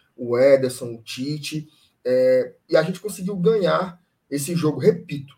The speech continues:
jogo difícil contra a Chapecoense lá em Chapecó. A gente citou aqui vários jogos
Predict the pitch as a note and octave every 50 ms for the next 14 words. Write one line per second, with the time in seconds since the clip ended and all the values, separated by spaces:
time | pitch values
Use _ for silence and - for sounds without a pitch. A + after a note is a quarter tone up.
0 | _ _ _ _ _ - - C3+ C3 B2+ C3 C#3 E3+ E3+ F3 - - D3+ D3+ E3+
1 | F3 - G3 G3 F#3+ - _ _ _ _ _ _ _ - D3+ D#3 D#3+ D3 - E3+
2 | D3 - D3+ C#3 C#3+ D3+ D3 D3 D3 - D3 D3 D#3 - E3 D#3+ - - C#3 -
3 | B2+ A2 - - - - - A#2 B2+ C#3 D#3 F3 E3+ - - G3+ F#3+ - - F3
4 | F3 F3 F3 F#3 F3+ E3+ C#3 C#3+ C#3+ D3+ F3+ A3 B3 A#3 F#3+ C#3+ C#3 B2+ B2 B2+
5 | C3 D3 C#3+ - -